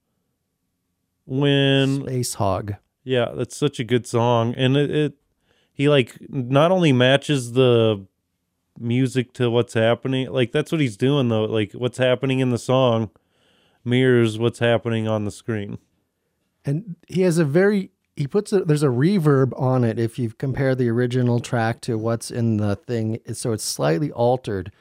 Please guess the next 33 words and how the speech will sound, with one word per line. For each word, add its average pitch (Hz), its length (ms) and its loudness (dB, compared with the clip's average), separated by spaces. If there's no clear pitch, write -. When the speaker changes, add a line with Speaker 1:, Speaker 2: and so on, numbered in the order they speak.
Speaker 1:
Right. 113 200 -2
Speaker 2:
It's 107 80 -2
got 147 120 -4
this 131 160 -4
weird 147 480 2
ethereal 139 800 2
kind 117 320 -2
of 92 180 0
feel 120 360 -2
to 113 200 -10
it. - 180 -14
Speaker 1:
Right. 135 340 2
It 135 180 -4
feels 175 380 4
kind 175 280 2
of 147 120 4
final. 151 880 0
That's 120 260 -2
what 135 120 2
it 139 120 -4
felt 139 240 2
like. 135 240 2
It 127 100 -2
felt 123 240 0
like 123 200 0
watching 120 640 2
Speaker 2:
Yeah, 98 80 -10
Speaker 1:
the 120 100 -10
Speaker 2:
space 160 160 -6
Speaker 1:
trailer 139 420 4
to 120 920 4
Civil 127 460 2
War 117 500 2